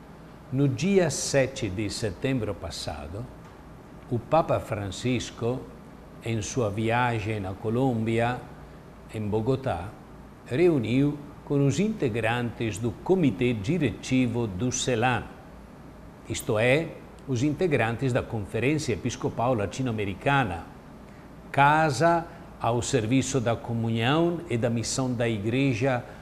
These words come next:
na América Latina, centro propulsor da consciência de discípulos e missionários. No seu discurso, o Papa lembrou o que, em dois mil e treze, no Rio de Janeiro,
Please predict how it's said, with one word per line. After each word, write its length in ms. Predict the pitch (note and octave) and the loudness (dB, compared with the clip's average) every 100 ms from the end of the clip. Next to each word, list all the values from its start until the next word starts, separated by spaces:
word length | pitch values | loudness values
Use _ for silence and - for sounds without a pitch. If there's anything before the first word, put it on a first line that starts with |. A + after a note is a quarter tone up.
| - | -10
na 160 | A#2 A#2+ | -2 0
América 540 | A#2+ B2 B2+ A2 - | 2 2 2 0 0
Latina, 720 | A#2 A2+ - F3+ F3 C3 F#2 D#2+ - - - | 0 0 0 2 2 2 0 -4 -14 -18 -12
centro 720 | - - D#3 F3 D#3+ D3 C#3+ | -6 2 6 6 4 6 6
propulsor 1000 | C#3 D3 D3 C#3+ B2+ A#2 - D#3+ E3 F3 - - - | 6 4 4 4 0 0 0 4 4 4 -2 -12 -10
da 200 | A2+ B2 | 0 0
consciência 1200 | - - B2+ A#2+ - C3+ D#3 F3 - - E3 D3+ B2+ | 0 -2 0 -2 4 6 6 4 2 2 4 4 0
de 140 | A2+ C3 | 0 2
discípulos 800 | A2 A2 - F#3 F#3 D3 C3+ B2+ | 2 -2 0 0 2 0 0 0
e 60 | |
missionários. 960 | A2 G#2+ - G#2+ F2 D#2 - - - - - - - - - - - - | -4 -6 -4 -6 -6 -8 -12 -16 -16 -16 -18 -18 -18 -18 -20 -18 -18 -2
No 160 | E3 E3+ | 4 4
seu 220 | - B3 | 6 4
discurso, 760 | D3 - - C#3 A#2 - F#3+ A#3 - - - - - - | 4 2 2 2 2 0 -2 -4 -12 -18 -18 -18 -16 -4
o 120 | G3+ | 4
Papa 320 | G#3 G3+ G3+ | 8 8 8
lembrou 600 | F3+ E3 C3 C3+ C#3 - - - | 8 8 8 8 8 4 -4 0
o 140 | C3 | 0
que, 460 | - D#3+ C#3+ B2 - | 4 6 6 4 0
em 240 | - D3 C#3 | 0 2 4
dois 240 | F3+ F#3 | 4 4
mil 240 | C3+ F#3 | 2 4
e 80 | E3+ | 6
treze, 540 | B2+ B2+ A#2+ B2 - D#3 | 4 2 2 2 2 2
no 160 | B2 | 4
Rio 220 | A#2+ B2+ | 4 4
de 120 | A#2 A2+ | 2 0
Janeiro, 640 | C3 C3 A#2 A#2+ C#3 E3 | 0 0 2 2 2 0